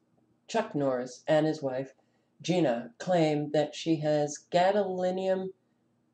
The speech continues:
deposition disease from medical scans taken five years ago. And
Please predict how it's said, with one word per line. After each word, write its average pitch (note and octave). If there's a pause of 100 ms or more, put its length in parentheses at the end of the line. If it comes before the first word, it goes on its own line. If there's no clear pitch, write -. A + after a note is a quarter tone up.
(500)
deposition E3+
disease C#3+ (1160)
from D3+
medical F3+
scans A#2
taken D3
five D3
years B2+
ago. G#2+ (3250)
And F3+